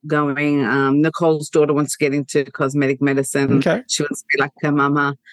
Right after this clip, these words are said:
Speaker 1: Um, so I would just get people, like how we've run the other six businesses. The only business we work for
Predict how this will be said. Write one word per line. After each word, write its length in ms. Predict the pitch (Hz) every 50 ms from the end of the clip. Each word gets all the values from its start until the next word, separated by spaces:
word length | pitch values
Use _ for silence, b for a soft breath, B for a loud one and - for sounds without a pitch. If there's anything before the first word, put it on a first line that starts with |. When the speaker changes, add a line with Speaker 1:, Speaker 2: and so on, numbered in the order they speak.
| B B B _ _ -
Speaker 1:
Um, 400 | 147 147 143 143 143 123 - - _ -
so 160 | - 190 160
I 80 | 170 185
would 180 | 180 180 156
just 240 | - 180 165 - -
get 200 | - 156 147 -
people, 520 | - 156 147 - - 135 135 135 131 - -
like 280 | 113 175 165 170 180 180 185
how 140 | 196 185
we've 180 | 175 185 170 160
run 200 | 170 170 175 170
the 60 | 160 147
other 280 | 117 156 156 160 156 156 156 160
six 280 | 156 - - - - -
businesses. 760 | - 175 165 156 175 170 160 - - 180 190 196 214 214 202 B B B B B B _
The 80 | 156 170
only 220 | 226 269 294 311
business 440 | 240 285 285 233 - 254 240 202 -
we 160 | 202 214 208
work 280 | 170 170 185 202 226 - - - -
for 400 | - 139 123 123 185 214 262 254